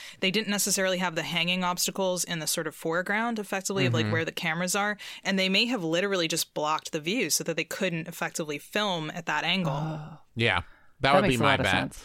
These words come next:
Speaker 2: 'Cause
Speaker 3: Yeah.
Speaker 2: once, once, I thought about that, once the net was down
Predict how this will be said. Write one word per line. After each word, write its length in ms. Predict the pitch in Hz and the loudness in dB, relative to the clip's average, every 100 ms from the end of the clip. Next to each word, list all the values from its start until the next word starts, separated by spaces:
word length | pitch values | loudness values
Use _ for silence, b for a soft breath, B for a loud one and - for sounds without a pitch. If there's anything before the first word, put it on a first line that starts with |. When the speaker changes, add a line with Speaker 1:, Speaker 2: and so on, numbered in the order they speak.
| B | B
Speaker 2:
'Cause 180 | - 151 | 0 2
Speaker 3:
Yeah. 80 | - | 4
Speaker 2:
once, 260 | 185 226 - | 4 4 0
once, 460 | 139 131 202 - - - - | 0 2 2 0 -4 -8 0
I 100 | 143 | 0
thought 240 | 156 233 | 4 4
about 140 | 226 165 | 6 4
that, 160 | 156 | 4
once 180 | 139 170 | 4 2
the 120 | - 127 | 4 4
net 300 | 104 113 - | 4 4 2
was 200 | 160 123 | -2 2
down 580 | 123 120 160 185 214 | 4 4 4 2 0